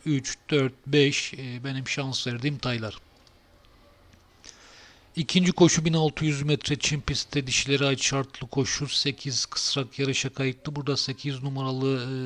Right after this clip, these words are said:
e, Safkan yedekte muhtemelen, e, çıkar veya kuma alınırsa, e, koşacağını düşünüyorum ki kuma alınırsa yarış, e, sekiz numara favorim olur. Onun altını çizeyim.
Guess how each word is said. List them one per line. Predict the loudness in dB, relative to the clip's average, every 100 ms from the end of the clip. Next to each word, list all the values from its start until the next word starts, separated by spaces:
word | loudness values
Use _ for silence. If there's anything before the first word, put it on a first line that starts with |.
| -4
e, |
Safkan | -2 -2 -4 0 0 0 -6 -20 -18 -20 -20 -14 -2
yedekte | 0 4 2 2 0 0
muhtemelen, | 0 -4 -2 0 0 0 -2 -2
e, | -2 -2 -2 -2 0
çıkar | 0 2 2 2 2
veya | 0 0
kuma | -2 -2 0 0
alınırsa, | 0 -2 -2 0 2 0 -2 -8
e, | -6
koşacağını | -4 -2 -2 -2 -4 -4
düşünüyorum | -6 -4 -2 0 -2
ki | -2 -4
kuma | -4 -6 -4
alınırsa | -2 -2 -2 -2 -2
yarış, | 0 2 2 -2 -8 -20 -20 -20 -20 -16 -8
e, | 2
sekiz | 4 4 2 0
numara | 2 2 4
favorim | 2 2 4 6 6
olur. | 2 0 -2
Onun | -4 -4
altını | -4 -6 -6 -6
çizeyim. | -4 -2 0 0